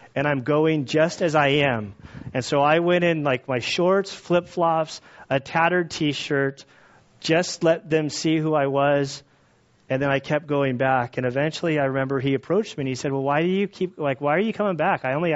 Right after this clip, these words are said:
you said you'd only go once." And I remember kind of looking at him and saying, "Well, there's something different about these people. Like, they seem to actually care about me. Like, they don't seem to care about my tattoos. They don't seem to care about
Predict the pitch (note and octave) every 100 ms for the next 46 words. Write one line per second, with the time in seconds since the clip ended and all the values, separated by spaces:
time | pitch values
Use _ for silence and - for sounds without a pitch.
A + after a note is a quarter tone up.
0 | D#3 C3+ C#3+ E3 F#3+ F3 C#3+ C3+ B2+ A#2
1 | E3+ B2+ - - _ _ _ - _ _
2 | _ _ _ _ _ - - - _ _
3 | - D3+ D#3 D#3 F#3 G#3 G3 F3+ D#3 C#3
4 | D#3+ E3 B2+ B2 A#2+ A#2 - C3 C3 C3
5 | B2 - D#3+ G3 G3 C3+ C3+ - C3+ A2+
6 | G#2+ - G2+ - A#2 B2+ A2 - _ _
7 | _ _ _ _ - C3+ D#3 C3 - E3+
8 | F#3+ G3+ F3+ D3+ - - C#3+ A#2 - C3
9 | B2+ A2 A2+ A#2 A2 A#2 A3 F3 - _
10 | _ _ _ - C#3 E3+ E3 F#3+ E3 F3+
11 | F#3 D#3 - C#3+ E3+ E3+ C#3 C3+ A#2+ -
12 | A#2+ - D3+ F#3+ D3 C3+ C#3 C3+ D#3 C#3
13 | B2 C#3+ C#3 C3+ B2+ A#2+